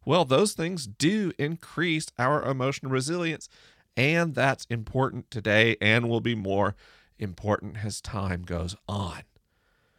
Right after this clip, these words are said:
Because no matter what kind of a life we faced in the past, you know, when I look at the I P C C report from this morning,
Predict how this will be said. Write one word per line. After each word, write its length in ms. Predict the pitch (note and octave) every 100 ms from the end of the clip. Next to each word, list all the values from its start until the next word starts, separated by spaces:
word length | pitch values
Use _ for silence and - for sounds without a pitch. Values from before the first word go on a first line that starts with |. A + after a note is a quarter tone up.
| _
Because 260 | - G#2+ G#2+
no 80 | A2+
matter 240 | A2+ A2
what 300 | G#2 A2 -
kind 160 | F3+ F3
of 60 |
a 60 | D#3
life 540 | A2+ G2+ G2+ F#2 F#2
we 100 | G2
faced 380 | F2+ - F#2 E2+
in 120 | -
the 60 | F#2
past, 720 | - - A2+ D#2 D2+ - - _ _ _ _ _ _ _ _ _ -
you 100 | G2
know, 220 | E2+ F2
when 160 | G2+
I 100 | F2+
look 240 | F#2+ G#2+ -
at 120 | -
the 100 | G#2 -
I 180 | F#2+ G#2+
P 240 | - G#2
C 180 | - G#2
C 260 | - C#3 C3+
report 420 | A2+ - G#2+ F#2+
from 140 | F#2+
this 200 | F2 -
morning, 500 | C#3 G#3+ F3+ D2+ B2+